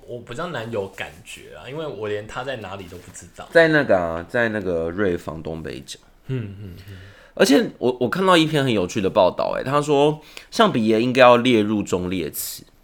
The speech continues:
Speaker 2: <laughs> 你知道为什么？
Speaker 1: 不知道。
Speaker 2: 因为你有没有想到说，为什么这么多人在象鼻岩拍照，可是它断的那一天却没有人在上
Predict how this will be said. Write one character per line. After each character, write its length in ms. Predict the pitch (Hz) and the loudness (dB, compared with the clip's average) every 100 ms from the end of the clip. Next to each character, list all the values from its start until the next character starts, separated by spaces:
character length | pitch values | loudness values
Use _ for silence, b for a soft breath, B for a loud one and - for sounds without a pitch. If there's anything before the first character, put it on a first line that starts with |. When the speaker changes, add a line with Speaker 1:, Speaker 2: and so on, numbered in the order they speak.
| _ | _
Speaker 2:
<laughs> 640 | 104 110 92 - - - - | -4 -2 -2 -6 -12 -14 -6
你 80 | |
知 80 | 107 | 6
道 140 | 143 139 | 8 10
为 140 | 127 | 8
什 140 | - | 2
么？ 220 | 80 - 123 | -4 -10 -14
Speaker 1:
不 80 | 147 | -14
知 140 | 151 | -14
道。 120 | - B B - | -16 B B 2
Speaker 2:
因 240 | 240 269 | 4 6
为 300 | 277 226 147 - | 8 8 8 4
你 80 | |
有 80 | 254 | 6
没 60 | 233 | 6
有 80 | 175 | 6
想 240 | 127 104 | 4 4
到 160 | 98 139 | 6 6
说， 200 | 131 143 | 6 4
为 140 | 190 | 4
什 140 | - 113 | 4 0
么 400 | 87 82 82 - _ _ _ | -2 -4 -6 -12 _ _ _
这 120 | - 196 | 0 4
么 120 | 143 | 4
多 180 | 147 147 | 6 6
人 180 | 113 | 6
在 100 | 107 | 4
象 200 | 127 127 | 0 0
鼻 140 | 98 85 | -2 -4
岩 180 | 85 80 | -4 -6
拍 280 | - 85 | -4 -4
照， 220 | 85 101 87 | -2 -2 -2
可 80 | |
是 60 | 110 | -2
它 60 | 147 | -4
断 220 | - 131 | -2 -2
的 100 | 101 | -2
那 180 | 98 98 | -2 -2
一 80 | |
天 200 | 101 98 | -4 -8
却 120 | 92 101 | -10 -8
没 120 | 85 | -8
有 100 | 82 | -8
人 100 | - | -10
在 80 | - | -14
上 200 | - - | -16 -18